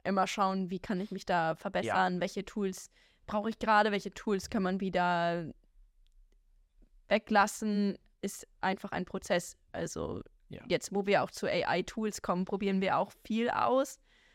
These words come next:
Speaker 1: Manche funktionieren gut, manche funktionieren nicht so gut.
Speaker 2: Und manche funktionieren fünf Minuten, bis man merkt, dass es auch anders geht.
Speaker 1: Genau.
Speaker 2: Opus.
Speaker 1: <laughs>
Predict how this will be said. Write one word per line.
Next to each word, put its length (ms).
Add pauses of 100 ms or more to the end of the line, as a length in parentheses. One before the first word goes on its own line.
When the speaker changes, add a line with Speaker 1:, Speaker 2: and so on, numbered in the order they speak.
(1040)
Speaker 1:
Manche 300
funktionieren 540
gut, 280
manche 300
funktionieren 500
nicht 180
so 140
gut. 460 (240)
Speaker 2:
Und 120
manche 280
funktionieren 380
fünf 220
Minuten, 260
bis 140
man 120
merkt, 240
dass 100
es 100
auch 120
anders 320
geht. 220 (520)
Speaker 1:
Genau. 580
Speaker 2:
Opus. 600
Speaker 1:
<laughs> 60